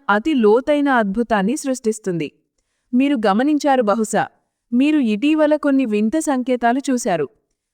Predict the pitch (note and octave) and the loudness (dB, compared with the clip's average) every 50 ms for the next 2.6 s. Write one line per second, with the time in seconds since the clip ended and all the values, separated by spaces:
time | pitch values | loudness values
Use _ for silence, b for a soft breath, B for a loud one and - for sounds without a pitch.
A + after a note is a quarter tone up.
0 | _ _ F#3 F#3 F#3+ G3 G3 - D#4+ D#4+ D#4+ - C#4 B3 A#3 A3 - A3 G3 G#3 | _ _ 0 2 2 2 2 0 -2 -2 -2 -2 -2 -2 -2 -2 -2 -2 -2 -2
1 | B3+ D#4 - _ _ _ - G#3+ G#3 G#3 C#4 D4+ D#4 - C4+ B3 A#3 A#3+ B3 A#3+ | -4 -6 -12 _ _ _ 0 0 2 2 0 -2 -2 -2 -2 2 2 2 2 2
2 | - G#3 G3 F#3 F3+ F#3 F3+ F3+ F#3 E3+ D#3+ C#3 | 0 -4 -4 -2 -2 -4 -4 -2 -4 -6 -6 -6